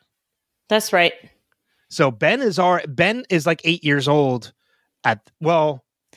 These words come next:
Speaker 2: no, I think he, he was, I, I, he's, he's close to teenage years at this point 'cause we get to meet Ben. We
Speaker 1: Yeah.
Speaker 2: talked about this last episode because there's a lot of interactions between young Ben and Sawyer.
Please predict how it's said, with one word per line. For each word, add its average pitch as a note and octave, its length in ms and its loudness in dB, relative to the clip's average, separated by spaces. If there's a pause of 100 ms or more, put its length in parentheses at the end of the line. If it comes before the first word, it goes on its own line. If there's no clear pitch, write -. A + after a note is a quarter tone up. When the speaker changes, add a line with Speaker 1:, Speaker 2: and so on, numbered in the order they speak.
(1040)
Speaker 2:
no, F#3 240 4
I F3+ 60 4
think G3+ 200 -2
he, A3 100 -4
he F#3 200 -4
was, F3+ 300 -2 (1600)
I, D#3 160 -14
I, F#3 140 -4
he's, G#3 340 2
he's G3+ 440 0 (280)
close G#3 300 2
to F3+ 100 -2
teenage D3 500 -2
years B2 240 -2
at A2+ 60 -20
this A#2 140 -12
point - 340 -16
'cause C#3 180 -4
we G3+ 160 -4
get G3+ 280 -4
to F3 80 -6
meet E3 300 -6
Ben. B2 340 -4 (400)
We D3+ 80 0
Speaker 1:
Yeah. G3 80 2
Speaker 2:
talked F#3 200 0
about E3+ 260 -2
this D3 180 -6
last C#3+ 260 0
episode A#2+ 500 -2 (240)
because C3+ 280 -2
there's C3 180 -2
a C3+ 60 -4
lot C#3 200 2
of C#3 80 -4
interactions C3+ 520 -4
between B2+ 320 -4
young A#2+ 220 0
Ben A2+ 220 0
and G#2 120 -4
Sawyer. E2 340 -4